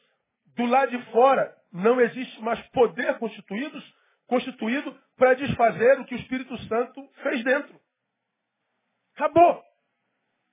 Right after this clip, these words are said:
Aí Jesus define, olha lá, versículo quatro, tre-, três. Bem-aventurados, humildes de espíritos, quatro, os que choram. Cinco, os mansos. Seis, os que têm fome e sede de justiça.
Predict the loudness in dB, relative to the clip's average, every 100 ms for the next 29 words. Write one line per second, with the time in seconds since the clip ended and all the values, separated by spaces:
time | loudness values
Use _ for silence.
0 | _ _ -6 -2 0 -2 -4 -8 -6 -4
1 | -4 -4 -6 -8 -6 -2 -2 -2 -6 -12
2 | -16 -14 -12 -12 -14 _ -4 -2 -2 -10
3 | -16 -16 -12 0 0 0 -6 _ _ _
4 | _ _ _ _ _ _ _ _ _ _
5 | _ _ _ _ _ _ _ -4 0 0
6 | 2 4 4 2 -8 -20 _ _ _ _
7 | _ _ _ -12 -4 -2 -2 -4 -4 -2
8 | -2 -4 -20 2 6 6 2 -18 _ _
9 | _ _ -18 -12 -4 0 0 -2 -16 _
10 | _ _ _ _ _ _ -6 -6 -8 _
11 | _ -12 -8 -8 -8 _ _ -20 -20 _
12 | _ _ _ _ _ _ _ _ _ _
13 | 0 2 0 -10 -10 -6 -6 -4 -6 -6
14 | -6 -8 -8 -14 -14 -14 -14 -16 _